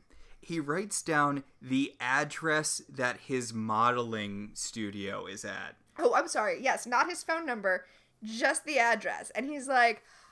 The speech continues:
Speaker 2: "I want to photograph you." And it's like, you're giving me douche chills right now. So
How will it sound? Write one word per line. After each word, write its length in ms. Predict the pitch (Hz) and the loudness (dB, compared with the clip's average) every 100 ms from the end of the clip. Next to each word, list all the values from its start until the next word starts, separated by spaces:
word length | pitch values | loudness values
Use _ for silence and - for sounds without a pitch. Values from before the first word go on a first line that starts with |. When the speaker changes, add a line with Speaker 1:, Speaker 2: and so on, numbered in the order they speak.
| - | -2
Speaker 2:
"I 140 | 226 240 | 2 2
want 240 | 240 240 | 2 -4
to 60 | 226 | -6
photograph 840 | - 233 240 233 196 214 196 196 | -4 2 2 2 4 2 2 -4
you." 180 | 233 202 | -4 -2
And 120 | 240 | -4
it's 200 | - - | -6 -6
like, 420 | 392 381 - - _ _ _ _ _ _ _ _ _ _ _ _ - | -2 -4 -6 -20 _ _ _ _ _ _ _ _ _ _ _ _ -14
you're 200 | 220 330 | -8 -2
giving 240 | 523 554 440 | 0 0 -4
me 80 | |
douche 320 | 220 233 233 - | -6 -8 -10 -8
chills 320 | 160 120 - | -8 -6 -4
right 180 | 185 - | -4 -4
now. 320 | 160 98 - | -10 -10 -12
So 880 | - - 302 262 262 254 254 247 | -8 2 8 10 8 6 4 2